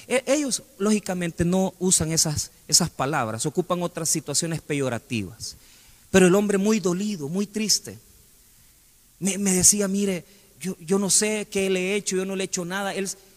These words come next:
él me humilla, él me hace sentir así". Quiero decirle con toda certeza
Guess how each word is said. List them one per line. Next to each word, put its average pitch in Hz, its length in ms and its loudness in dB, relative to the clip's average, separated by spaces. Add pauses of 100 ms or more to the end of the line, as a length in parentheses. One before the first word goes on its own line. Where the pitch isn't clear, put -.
(120)
él 202 200 0
me 185 120 -2
humilla, 202 320 0
él 185 100 -4
me 175 120 -6
hace 180 160 0
sentir 151 360 -4
así". 101 280 -8 (1000)
Quiero 233 280 0
decirle 160 560 -2
con 151 160 -8
toda 165 200 -8
certeza 127 640 -4